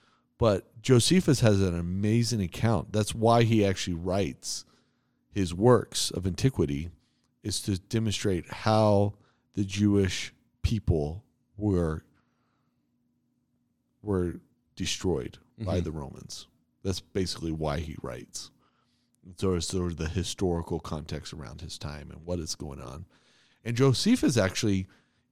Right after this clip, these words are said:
Speaker 1: is known for being in front of the temple at one point with, in between Rome and the people locked in the temple.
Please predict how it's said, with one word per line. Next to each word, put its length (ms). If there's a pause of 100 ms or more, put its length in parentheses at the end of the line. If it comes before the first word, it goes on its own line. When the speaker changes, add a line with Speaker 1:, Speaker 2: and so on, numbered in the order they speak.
Speaker 1:
is 360
known 400
for 200
being 500
in 100
front 260
of 60
the 100
temple 360
at 100
one 260
point 340
with, 180 (200)
in 120
between 520
Rome 540 (300)
and 180
the 100
people 600
locked 340
in 100
the 60
temple. 440